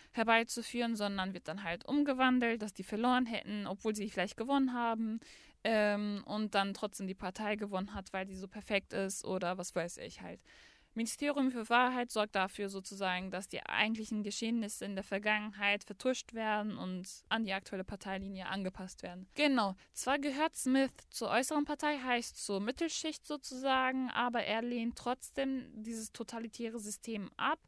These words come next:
Und, äh, das Interessante ist, am Anfang der Story wird das auch, äh, beschrieben, dass er heimlich ein Tagebuch führt über seine Gefühle. Äh, auch wird aber gesagt von dem Erzähler, dass eigentlich nirgendwo Bücher zu finden, also dass man das nicht kaufen kann,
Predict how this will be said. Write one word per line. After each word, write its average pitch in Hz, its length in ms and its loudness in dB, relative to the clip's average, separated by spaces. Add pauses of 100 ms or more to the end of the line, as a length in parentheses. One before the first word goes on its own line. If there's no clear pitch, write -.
(300)
Und, 254 600 -2
äh, 226 200 2
das 220 220 -4
Interessante 254 600 0
ist, 214 220 -4
am 202 160 -2
Anfang 226 300 -6
der 214 100 -8
Story 220 200 -6
wird 214 120 -8
das 202 160 -8
auch, 240 360 2
äh, 220 200 -2
beschrieben, 240 540 -2
dass 220 180 -4
er 220 300 -6
heimlich 262 440 0
ein 214 140 0
Tagebuch 247 460 -2
führt 285 340 0
über 233 180 0
seine 240 260 0
Gefühle. 254 540 0 (520)
Äh, 233 400 6
auch 254 220 4
wird 269 160 -2
aber 233 200 2
gesagt 226 380 -2
von 220 100 -2
dem 208 100 -4
Erzähler, 226 380 -4
dass 208 180 -6
eigentlich 220 300 0
nirgendwo 226 520 0
Bücher 226 420 -2
zu 196 160 -8
finden, 240 480 -2
also 208 200 -6
dass 202 160 -8
man 220 140 -2
das 220 160 -4
nicht 214 140 -8
kaufen 254 420 0
kann, 254 300 -6